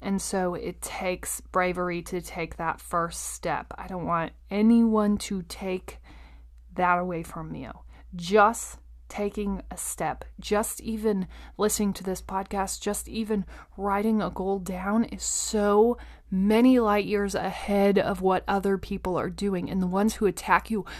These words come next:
more for doing that work are the ones who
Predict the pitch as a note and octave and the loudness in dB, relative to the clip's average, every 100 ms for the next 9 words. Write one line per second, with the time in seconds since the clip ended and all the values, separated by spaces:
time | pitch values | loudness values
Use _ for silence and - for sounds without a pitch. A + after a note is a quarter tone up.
0 | - - F3+ F3 F3+ A3+ C4 C4+ C4 C4+ | -10 -2 0 2 4 6 6 6 6 8
1 | C#4 C4+ C#4 A3+ C4+ C4+ - - - - | 6 4 2 2 2 0 -4 -16 -16 -16
2 | - - G3 G3 G3 G3 F#3+ F3+ F3+ F3 | -4 4 8 8 6 2 2 2 2 0
3 | - - - F3+ F3 E3+ | -6 -10 -4 0 0 -2